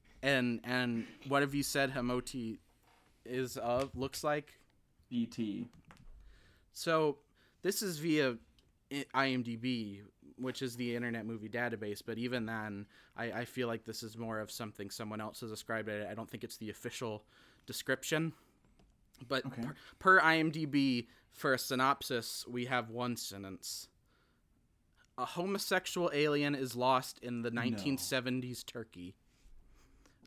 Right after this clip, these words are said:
Speaker 1: I will say that it's nineteen, this film is, mm, nineteen eighty-seven, and it's definitely in the eighties, not the seventies, or I don't think it's made distinction. I'm assuming it's the eighties, though, 'cause that's when it was shot. So that's wrong,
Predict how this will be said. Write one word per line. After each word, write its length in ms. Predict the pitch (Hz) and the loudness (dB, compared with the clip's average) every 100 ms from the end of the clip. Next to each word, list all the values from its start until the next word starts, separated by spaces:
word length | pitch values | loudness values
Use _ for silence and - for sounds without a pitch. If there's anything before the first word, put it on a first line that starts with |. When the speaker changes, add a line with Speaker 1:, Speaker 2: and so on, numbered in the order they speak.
| - | 2
Speaker 1:
I 120 | 143 | 4
will 300 | 147 160 156 - - | 6 6 4 -4 -8
say 300 | - 156 135 | 0 4 4
that 160 | 123 | 4
it's 180 | 120 - | 0 0
nineteen, 480 | 131 127 - 123 113 | 0 0 0 -2 -2
this 200 | 117 120 | -4 -6
film 280 | - 135 131 | -2 0 2
is, 220 | 117 - - _ _ | 0 -4 -14 _ _
mm, 180 | 127 113 | -4 -2
nineteen 360 | 117 120 117 120 | -2 -4 -6 -8
eighty-seven, 720 | 110 101 - 104 90 85 98 | -6 -8 -6 -6 -6 -10 -12
and 140 | 104 104 | -10 -10
it's 140 | - | -6
definitely 640 | 120 113 117 110 107 95 - | -4 -4 -4 -6 -6 -8 -10
in 140 | 107 | -10
the 80 | 104 | -8
eighties, 380 | 98 98 87 92 | -8 -10 -12 -10
not 220 | 101 95 - | -8 -8 -10
the 80 | 104 | -12
seventies, 640 | 104 104 120 123 120 - | -10 -8 -6 -8 -10 -10
or 200 | 117 107 98 | -6 -6 -6
I 120 | 113 | -4
don't 160 | 120 120 | -4 -2
think 140 | 123 | -6
it's 180 | 117 - | -6 -8
made 260 | 110 113 104 | -4 -4 -4
distinction. 600 | 98 - 120 113 95 85 - - - | -10 -8 -8 -8 -10 -14 -16 -20 -6
I'm 140 | 113 113 | -2 0
assuming 340 | - 156 123 | 2 2 2
it's 140 | 113 | 0
the 160 | - 110 | -4 -4
eighties, 320 | 104 92 - | -4 -6 -8
though, 120 | 101 98 | -6 -6
'cause 120 | 117 | -6
that's 180 | 104 - | -6 -6
when 120 | 98 | -8
it 80 | 104 | -6
was 100 | 104 | -4
shot. 360 | - 104 85 - _ _ _ _ _ _ _ _ _ | -2 -4 -4 -16 _ _ _ _ _ _ _ _ _
So 160 | - 131 | -4 8
that's 240 | 143 151 | 8 8
wrong, 400 | 117 98 95 98 | 4 -2 -2 -8